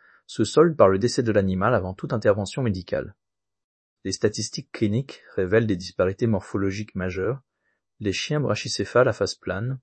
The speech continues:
tels que les bulldogs ou les carlins, présentant un risque de noyade par épuisement multiplié par trois en raison de leur capacité respiratoire limitée. En outre, l'épuisement physique et l'hypothermie constituent les facteurs physiologiques dominants,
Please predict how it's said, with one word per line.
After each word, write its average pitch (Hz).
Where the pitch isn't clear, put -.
tels 135
que -
les 95
bulldogs 104
ou 104
les 95
carlins, 87
présentant 123
un 110
risque 131
de 104
noyade 104
par 92
épuisement 104
multiplié 101
par -
trois 135
en 98
raison 110
de 113
leur 101
capacité -
respiratoire 107
limitée. 98
En 90
outre, -
l'épuisement 120
physique 110
et 95
l'hypothermie 104
constituent 107
les 110
facteurs -
physiologiques 101
dominants, 95